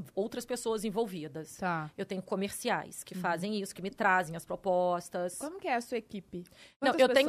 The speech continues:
Speaker 3: pessoas?
Speaker 1: pessoas que trabalham comigo, que são umas
Speaker 3: Uhum.
Speaker 1: seis pessoas diretamente comigo, mas eu tenho agências. Eu tenho minha assessoria de
Speaker 3: Hum.
Speaker 1: imprensa,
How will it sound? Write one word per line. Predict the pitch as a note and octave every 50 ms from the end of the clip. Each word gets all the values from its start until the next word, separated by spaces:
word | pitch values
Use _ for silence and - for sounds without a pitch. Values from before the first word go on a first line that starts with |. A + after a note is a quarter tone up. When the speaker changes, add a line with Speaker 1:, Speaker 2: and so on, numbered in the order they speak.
| D#4 C4+
Speaker 3:
pessoas? | C#4
Speaker 1:
pessoas | C4+ B3 - - - B3 G#3+ G3 G3 F#3+ - -
que | - -
trabalham | - - G3+ F3+ F#3+ F#3+ G3 F#3+
comigo, | F#3+ G#3 G3 F3+ F3 F3+ G3+ G3+ B3
que | B3 -
são | - - G#3+
umas | G#3+ - A3+
Speaker 3:
Uhum. | -
Speaker 1:
seis | - G3+ A#3 A#3+
pessoas | - G#3 F#3 - - F3+ E3+ F3 -
diretamente | F#3+ F#3 F#3 G#3+ - A3 F3 F3+ E3+ -
comigo, | F#3+ F#3 G#3+ A#3 B3+
mas | A3+ A3 G3
eu | A3 -
tenho | - A3 A3+ - -
agências. | A#3+ B3 C4+ G3 E3+ G3+ F#3+ E3+ E3 - - E3 D#3
Eu | - F#3+
tenho | - F#3+ E3+
minha | F3+
assessoria | - F3+ - - F#3+ D#3+ E3+
de | - G#3 G#3+
Speaker 3:
Hum. | A3
Speaker 1:
imprensa, | G#3 G#3 A3+ G#3+ F#3 F3+ F3+ G3+ G3+ G#3+